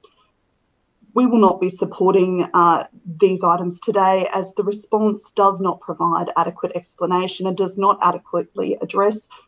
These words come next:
residents' concerns on what should be a, uh, issue that council addresses as a matter of course through the tender process.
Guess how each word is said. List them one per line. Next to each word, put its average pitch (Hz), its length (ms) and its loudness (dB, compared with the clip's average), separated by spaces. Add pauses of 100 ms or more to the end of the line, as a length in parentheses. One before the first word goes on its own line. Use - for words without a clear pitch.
(220)
residents' 233 500 4
concerns 175 840 0 (480)
on 190 220 0
what 190 340 2
should 180 400 -8
be 175 420 2 (380)
a, - 420 0
uh, - 300 -4
issue 214 380 -2
that 180 200 0
council 190 760 0
addresses 175 760 -4 (380)
as 196 140 0
a 202 40 -2
matter 196 220 4
of 175 140 -2
course 170 320 -6
through 175 240 -6
the 175 80 -10
tender - 260 -12
process. - 800 -6